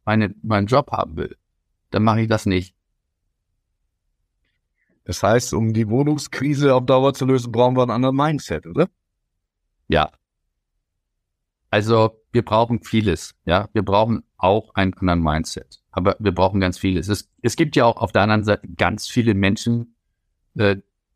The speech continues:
Speaker 1: die, die wollen bewusst zusammenleben, äh, ich sag mal, in einer, ähm, Wohngemeinschaft. Ähm, das heißt, es findet da ja unglaublich viel statt und da,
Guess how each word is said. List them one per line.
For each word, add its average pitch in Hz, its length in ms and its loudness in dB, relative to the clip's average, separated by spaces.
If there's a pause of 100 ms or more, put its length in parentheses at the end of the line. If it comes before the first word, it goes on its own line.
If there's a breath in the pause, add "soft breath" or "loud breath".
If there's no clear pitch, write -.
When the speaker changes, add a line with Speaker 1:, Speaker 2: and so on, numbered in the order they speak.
Speaker 1:
die, 101 400 -2
die 98 180 -2
wollen 107 300 2
bewusst 113 440 -2
zusammenleben, 139 720 0 (160)
äh, 110 340 2 (280)
ich - 120 -18
sag - 260 -4
mal, 104 200 2
in - 180 -10
einer, 90 420 0 (320)
ähm, 87 440 0 (800)
Wohngemeinschaft. 139 1200 0 (160)
Ähm, 101 600 -2 (2500)
das - 340 -4
heißt, 110 400 0 (180)
es 117 140 -4
findet 131 320 0
da 120 80 4
ja 117 140 4
unglaublich 127 500 0
viel 120 160 -2
statt - 320 -6
und 104 100 0
da, 107 180 0